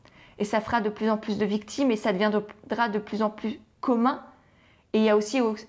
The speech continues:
du coup, beaucoup plus d'entrepreneurs qui vont tomber là-dedans, qui vont tomber dans ce copier-coller, dans ce « il faut faire ça, je, c'est, c'est ça qui a l'air de marcher », du coup,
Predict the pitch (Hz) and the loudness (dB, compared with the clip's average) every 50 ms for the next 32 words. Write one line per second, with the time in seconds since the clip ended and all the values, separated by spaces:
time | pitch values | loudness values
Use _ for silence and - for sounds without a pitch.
0 | _ - 214 214 226 214 - 269 254 - 208 220 208 - 262 - - 233 208 196 | _ -8 -4 -4 -4 -2 0 0 0 0 0 -2 -4 -4 -8 -4 -2 0 2 2
1 | 214 214 214 - 226 - - 226 220 254 277 269 - - 202 208 214 208 - 247 | 2 0 0 -2 -6 -4 -2 0 0 0 -2 -2 -2 -2 0 0 0 0 0 0
2 | 233 220 233 226 220 220 196 180 247 277 - - - - _ _ _ _ _ _ | 2 2 2 4 2 2 2 2 -2 -2 -4 -6 -18 -20 _ _ _ _ _ _
3 | _ _ _ _ - - 220 208 226 220 214 - 226 240 240 254 220 226 214 - | _ _ _ _ -6 -2 0 0 0 0 0 0 0 2 2 2 2 0 -2 -2
4 | - 214 214 - 233 - - - 214 214 - 214 214 262 294 262 196 220 220 220 | -4 -4 -2 -2 -4 -4 -2 -4 -4 0 0 0 0 0 0 0 2 0 0 0
5 | 220 - - - - - _ _ - - - 233 233 214 208 - - - _ _ | -4 -12 -20 -20 -20 -20 _ _ -14 -6 -2 0 0 0 0 -4 -12 -20 _ _
6 | _ _ _ _ _ _ _ _ _ _ _ - - 214 - 262 240 - - 226 | _ _ _ _ _ _ _ _ _ _ _ -4 -4 -2 0 -2 -2 0 0 -2
7 | - - - - 285 302 269 208 220 214 - - - - - 208 214 - 226 208 | -2 -2 0 0 0 0 2 0 -2 -2 -4 -8 -12 -8 -8 -6 -4 -2 -2 -2
8 | - - 254 269 269 - - 233 202 208 220 226 220 202 214 208 208 214 - - | 0 -2 -4 -4 -4 -4 0 2 2 4 4 2 2 0 0 0 -2 -4 -2 -2
9 | 285 285 254 214 220 214 - 262 269 | -2 0 0 0 -2 0 -2 -4 -4